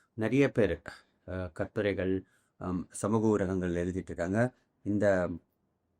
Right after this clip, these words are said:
தொழிலாளர்கள் நிலைமை ரொம்ப மோசமா இருக்கு, அவர்கள் வாழ்விடங்கள், அ, சரியில்லை, அங்க ஆண்கள் பெண்களும் சேர்ந்து தான் குளிக்க வேண்டிய நிலைமையில இருக்கு,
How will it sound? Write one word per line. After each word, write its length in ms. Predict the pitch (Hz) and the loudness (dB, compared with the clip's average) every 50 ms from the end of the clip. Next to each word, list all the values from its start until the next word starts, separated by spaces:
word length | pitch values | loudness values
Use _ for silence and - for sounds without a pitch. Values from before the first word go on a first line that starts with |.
| _ _ _ _ _ - | _ _ _ _ _ -6
தொழிலாளர்கள் 580 | - 117 113 127 127 131 131 127 120 113 110 101 | 2 6 6 8 8 8 8 8 6 6 4 4
நிலைமை 340 | 95 95 92 95 98 101 101 | 4 4 4 2 2 2 0
ரொம்ப 280 | 92 87 90 95 101 | 0 0 0 2 0
மோசமா 400 | 92 90 92 90 - - 92 90 | 0 0 -2 -2 -2 -2 -2 -2
இருக்கு, 420 | 87 82 82 - - 85 82 76 73 _ _ _ _ _ _ | -2 -2 -6 -6 -4 -4 -4 -4 -8 _ _ _ _ _ _
அவர்கள் 300 | - 85 92 90 92 90 | -6 -4 -2 0 0 0
வாழ்விடங்கள், 800 | 85 87 95 107 123 127 120 127 123 107 104 98 98 95 87 82 - _ - - _ - 82 | 2 4 6 8 8 8 6 4 2 2 2 2 0 0 0 -2 -6 _ -20 -20 _ -8 -6
அ, 100 | 85 82 | -6 -6
சரியில்லை, 580 | - - 95 92 92 87 85 85 85 85 82 82 - - - - _ - | -4 -4 -2 -2 -2 -2 -2 -4 -4 -4 -4 -6 -12 -20 -20 -20 _ -8
அங்க 180 | 87 90 92 98 | -4 0 2 4
ஆண்கள் 360 | 104 117 123 120 123 117 104 | 4 6 6 6 6 4 4
பெண்களும் 400 | - 113 107 101 107 107 101 98 | 2 -2 0 2 2 2 0 0
சேர்ந்து 380 | - - 104 104 101 101 95 | 0 0 0 0 0 0 -2
தான் 200 | 87 104 104 101 | -2 -2 -2 -2
குளிக்க 280 | - 101 98 92 - 101 | 0 -2 -2 0 2 2
வேண்டிய 280 | 95 92 87 85 85 85 | 2 2 2 0 -2 0
நிலைமையில 260 | 85 85 85 85 85 | 0 -2 -2 -2 -2
இருக்கு, 460 | 82 82 - - 82 82 82 82 80 | -4 -4 -6 -6 -4 -4 -4 -4 -6